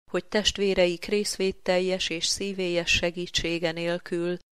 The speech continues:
saját terhükre vegyék fel a küzdelmet. A gyülekezeti tagok kötelessége, hogy bőkezűek legyenek azok iránt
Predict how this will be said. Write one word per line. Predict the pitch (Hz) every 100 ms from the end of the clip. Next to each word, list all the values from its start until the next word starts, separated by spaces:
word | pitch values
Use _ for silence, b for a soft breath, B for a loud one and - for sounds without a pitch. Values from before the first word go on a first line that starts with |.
| _
saját | - - 202 175 170 -
terhükre | 165 160 170 170 - 165
vegyék | 165 165 160 -
fel | - 170 180
a | 170
küzdelmet. | - 165 - 165 165 165 175 170 - - _ _ _ _ _ _ -
A |
gyülekezeti | 190 226 226 - 208 190 190 196
tagok | - 185 180 -
kötelessége, | - 190 - 175 175 - - 175 170 170 180 180 _ _ _ -
hogy | 196 185
bőkezűek | 196 175 165 170 170 165 170 -
legyenek | 175 170 170 175 180 -
azok | 180 175 180 -
iránt | 180 175 175 185